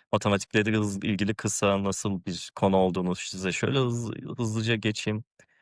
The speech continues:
Sanal-, sanılanın aksine matematik, hani, hızlı işlem yeteneği olan ya da mantık becerisi iyi olan, eee, bir konudan ziyade aslında tamamen ezber gerektiren, hatta burada Sinan Sertöz hocama bir,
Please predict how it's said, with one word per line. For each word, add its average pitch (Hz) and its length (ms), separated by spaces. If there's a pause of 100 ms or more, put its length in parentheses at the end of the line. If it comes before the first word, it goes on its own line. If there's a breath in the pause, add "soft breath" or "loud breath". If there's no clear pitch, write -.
(180 soft breath)
Sanal-, 113 520
sanılanın 113 580
aksine 104 360
matematik, 95 600
hani, 90 340 (440)
hızlı 101 240
işlem 95 360
yeteneği 90 400
olan 85 260
ya 85 240
da 85 180
mantık 82 520
becerisi 82 480
iyi 85 140
olan, 78 460 (560)
eee, 76 560 (800)
bir 190 220
konudan 123 420
ziyade 117 280
aslında 120 280
tamamen 107 380
ezber 87 380
gerektiren, 82 520
hatta 85 300
burada 92 160
Sinan 92 280
Sertöz 90 440
hocama 92 420
bir, 90 200